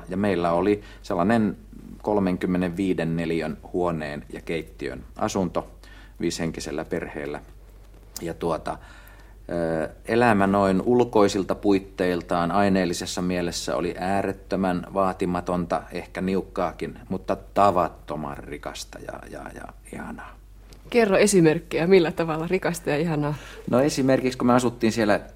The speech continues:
Speaker 1: keskellä tehdasaluetta, niin, tuota, meillä oli, meillä oli siellä ympärillä oli esimerkiksi vaniritehtaan sellainen, tota, ö, roskavarasto tai kaatopaikka, mistä käytiin ottamassa lautoja ja vanerin palasia ja tehtiin itse sitten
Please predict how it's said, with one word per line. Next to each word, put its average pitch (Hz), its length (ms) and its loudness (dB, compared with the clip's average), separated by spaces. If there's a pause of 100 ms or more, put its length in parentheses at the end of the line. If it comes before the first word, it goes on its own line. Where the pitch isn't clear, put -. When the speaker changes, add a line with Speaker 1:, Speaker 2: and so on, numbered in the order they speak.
Speaker 1:
keskellä - 440 2
tehdasaluetta, 80 960 -2
niin, 80 220 -8
tuota, 78 380 -6
meillä 87 360 0
oli, 85 380 -2 (120)
meillä 92 340 -2
oli 85 200 -2
siellä 87 340 0
ympärillä 82 600 -2
oli 78 140 -4
esimerkiksi 85 240 -8
vaniritehtaan 85 840 0
sellainen, 80 420 -6
tota, 82 340 -2 (1200)
ö, 73 160 -4 (520)
roskavarasto - 1700 0
tai 85 320 0 (380)
kaatopaikka, 87 720 0
mistä 90 340 -6
käytiin 98 380 0
ottamassa 92 680 0
lautoja 101 640 4
ja 85 220 0
vanerin 90 400 0
palasia 90 400 2
ja 87 100 -2
tehtiin 85 500 -2
itse 95 260 -4
sitten 76 500 -8